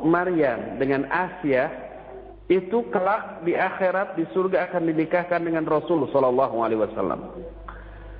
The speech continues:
Sebagaimana sebuah hadis yang sahih ini dikutip oleh Al-Imam Ibnu Katsir dalam Qisasul Anbiya, yang oleh Syekh Salim menyatakan riwayat ini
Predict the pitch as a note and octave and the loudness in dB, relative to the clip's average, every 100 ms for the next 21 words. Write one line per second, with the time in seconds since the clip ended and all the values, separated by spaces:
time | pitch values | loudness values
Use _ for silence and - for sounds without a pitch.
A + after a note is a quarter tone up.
0 | - - C#3+ C#3+ D3 E3 F#3 F#3+ E3 D3 | -4 4 4 6 2 0 0 -2 -2 0
1 | C#3+ D3+ D3 C#3+ B2 D3 D3+ F#3 F#3 D#3+ | 0 -2 0 -2 0 0 2 4 4 4
2 | F#3 C#3 C3+ D3+ D3+ E3+ C#3 C#3 D#3 C3+ | 2 2 0 0 0 0 2 2 2 2
3 | B2 D3+ C#3+ B2 C3 C3 D3 D3 D3+ F#3 | 2 2 0 0 -2 0 0 2 -2 0
4 | A#2+ B2+ B2 G#2+ - - C3 C3+ B2+ G#2+ | 0 0 0 -6 -6 -2 2 2 2 2
5 | C#3 C3+ B2+ B2+ - - - - - - | 2 2 2 2 0 -8 -16 -18 -20 -20
6 | - - B2+ B2+ B2+ B2+ C3 D3+ D3+ C#3+ | -2 2 2 2 -2 -2 -2 0 2 2
7 | C3 A#2 C3 B2+ C3+ B2 A#2+ A#2 A#2 A#2+ | -2 0 -2 0 -2 0 2 2 2 0